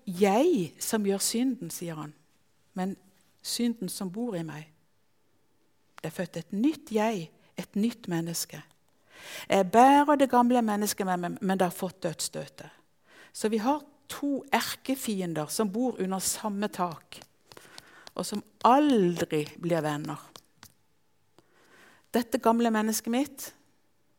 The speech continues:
det hater Gud. Dypest sett hater det Gud. Det vil ikke omvende seg. Det kan ikke omvende seg. Det kan ikke forbedre seg. Men dette nye mennesket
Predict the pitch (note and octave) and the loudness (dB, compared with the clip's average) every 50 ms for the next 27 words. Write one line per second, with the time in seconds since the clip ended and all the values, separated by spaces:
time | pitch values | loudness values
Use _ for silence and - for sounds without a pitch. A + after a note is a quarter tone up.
0 | _ _ _ _ _ _ _ _ _ _ - - _ - A#3 G3+ - F#3 F#3 F3+ | _ _ _ _ _ _ _ _ _ _ -20 -14 _ -4 -4 -2 -2 -2 -4 -4
1 | - - - A#3+ F#3+ E3+ F3+ E3+ F3 E3+ - - - _ _ _ _ _ - A3 | -6 -6 -4 -4 -4 -4 -8 -10 -10 -14 -16 -20 -20 _ _ _ _ _ -8 -6
2 | A3 A3+ G#3+ - G#3 F#3+ - - - A3 A#3+ A#3+ - - A#3 G#3+ G3 F#3+ E3 F3 | -6 -4 -6 -6 -6 -8 -8 -2 0 0 0 0 -4 -10 -10 -8 -8 -8 -8 -10
3 | E3 D#3+ D3+ - - - _ _ _ _ _ _ _ _ _ _ _ _ _ _ | -14 -14 -16 -18 -20 -20 _ _ _ _ _ _ _ _ _ _ _ _ _ _
4 | _ _ _ - G#3+ G3 A#3+ A3+ G#3+ G#3+ - - C#4+ A#3+ G#3+ A#3 A3+ G3+ E3+ C#3+ | _ _ _ -2 -2 0 0 0 0 -2 0 0 0 0 2 0 0 0 -2 -6
5 | - - D#3+ D#3+ - _ _ _ _ _ - - - - - B3+ C#4+ D4 A#3+ - | -6 -8 -12 -14 -18 _ _ _ _ _ -12 -10 -8 -2 0 0 2 2 0 -2
6 | - E3+ E3 D#3+ D#3 D#3 D#3 D#3 - - - - _ _ _ _ _ _ _ _ | -4 -10 -10 -8 -10 -10 -10 -10 -12 -12 -14 -18 _ _ _ _ _ _ _ _
7 | _ _ _ _ _ _ _ _ _ _ _ _ _ _ - A#3+ A#3 - C#4+ E4 | _ _ _ _ _ _ _ _ _ _ _ _ _ _ -2 -2 0 4 4 4
8 | F#4 E4 - - G#3+ - D4+ D#3+ D#3+ D3+ C#3+ - C#3 C#3 - - - - - _ | 4 4 2 2 2 2 0 -2 -2 -6 -6 -8 -10 -12 -12 -14 -14 -18 -18 _
9 | _ _ _ _ _ _ _ _ _ _ _ _ _ _ _ _ _ _ _ _ | _ _ _ _ _ _ _ _ _ _ _ _ _ _ _ _ _ _ _ _
10 | _ _ _ _ - - - - - - - - - - - G#3 G3 A3 A3 - | _ _ _ _ -20 -20 -20 -20 -20 -20 -20 -20 -20 -12 -8 -2 -2 -2 -2 0
11 | - G#3+ G3+ G#3 G#3 G#3 G3+ F#3+ F3+ F3 F3 E3+ E3 D#3+ - - - D#3 | -2 -2 0 0 -2 -2 -2 -2 -2 -4 -4 -4 -6 -6 -8 -8 -8 -10